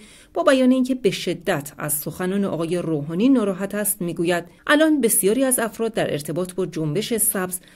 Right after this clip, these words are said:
و فعالیت‌های روزنامه‌نگاری و حقوق بشری در زندان هستند.» و فکر کنم سکوتی که فعالان جنبش سبز و اصلاح طلب در این یک سال گذشته کردند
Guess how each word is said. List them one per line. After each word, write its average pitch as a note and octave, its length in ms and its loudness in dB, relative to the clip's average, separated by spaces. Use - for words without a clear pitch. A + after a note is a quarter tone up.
و D#3+ 60 -6
فعالیت‌های D#3+ 800 -4
روزنامه‌نگاری E3 920 -2
و B3+ 140 -4
حقوق E3 360 -6
بشری D#3 460 -4
در E3 200 -4
زندان F3+ 460 -2
هستند.» - 440 -6
و C#3 80 -10
فکر G3+ 280 0
کنم E3+ 320 -6
سکوتی F#3+ 400 -8
که G3 140 -4
فعالان F3 600 -4
جنبش F3 400 -2
سبز F3+ 460 -4
و D#3 140 -6
اصلاح D#3+ 420 -2
طلب F3 360 -4
در D#3+ 100 -4
این F3+ 200 -2
یک D#3 140 -2
سال D#3+ 220 -2
گذشته F3 480 -4
کردند G#3+ 460 -2